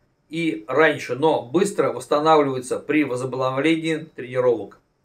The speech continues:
Выносливость снижается от четырех до двадцати пяти процентов после трех-четырех недель отдыха. Максимальное потребление кислорода уменьшается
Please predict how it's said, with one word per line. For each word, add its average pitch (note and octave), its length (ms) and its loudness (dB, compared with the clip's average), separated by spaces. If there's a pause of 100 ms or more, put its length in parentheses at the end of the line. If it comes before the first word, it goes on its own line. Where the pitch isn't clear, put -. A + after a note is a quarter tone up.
(300)
Выносливость D#3 680 -2
снижается D3+ 760 4 (680)
от E3 200 -2
четырех D#3+ 380 0
до D3+ 80 -8
двадцати D3 340 -4
пяти C3+ 220 -6
процентов C#3+ 560 0
после C3 340 -2
трех-четырех C#3+ 800 0
недель B2+ 380 -4
отдыха. B2+ 540 -8 (260)
Максимальное D#3+ 680 -2
потребление C#3+ 840 -2
кислорода D3+ 560 4
уменьшается C#3+ 840 0